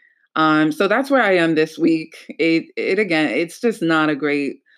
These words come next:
feeling to not, to not get what you want, especially when you're serving your highest good, but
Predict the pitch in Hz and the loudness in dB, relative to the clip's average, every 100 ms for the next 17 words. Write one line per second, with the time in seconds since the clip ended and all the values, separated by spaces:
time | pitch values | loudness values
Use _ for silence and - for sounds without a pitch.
0 | _ _ _ - 190 190 170 156 151 165 | _ _ _ -4 0 2 2 0 -2 -2
1 | 160 143 - - - - 156 160 151 151 | -2 -2 -6 -14 -14 -6 -2 -2 -2 -2
2 | 110 139 147 143 143 139 127 160 160 170 | -2 -4 -4 -4 -4 -4 -4 -6 -2 -2
3 | 170 170 151 151 147 147 147 - _ _ | 0 0 2 2 2 0 -4 -8 _ _
4 | _ _ _ _ 151 175 185 185 175 156 | _ _ _ _ 0 2 2 2 2 2
5 | 160 160 175 170 147 135 135 - 131 127 | 0 2 0 0 -2 -2 -6 -4 -4 -4
6 | 135 135 131 | -4 -4 -4